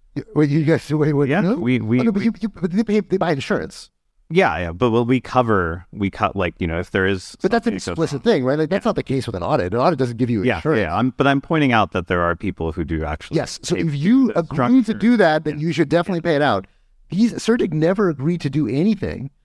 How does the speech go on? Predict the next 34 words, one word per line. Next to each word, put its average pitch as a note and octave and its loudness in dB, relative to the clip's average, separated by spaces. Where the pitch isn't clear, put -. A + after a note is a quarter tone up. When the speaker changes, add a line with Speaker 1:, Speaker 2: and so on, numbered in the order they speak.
Speaker 1:
They're D#3 4
just D#3 -2
responding D#3+ 0
to C#3+ -2
people C3 -2
getting A#2+ -2
mad. A#2 2
Speaker 2:
Well, E3 4
to E3+ -6
be F3+ 0
fair, C3 2
this G2+ -4
is, G2+ -4
like, F#2 2
the E2+ -2
fiftieth D#2+ 0
hack E2 -6
from D#2 -2
them D2+ 0
in C#2 -2
a C2 -4
year. C#2 -4
Like, B2 -4
<laughs> - -12
I, C3+ -2
at C3+ 0
some G3+ 2
point, E3 0
the, G2+ 2
the F#2 -2
P G#2 0
R F#2+ 4
damage D#2 -4
does, D#2 -8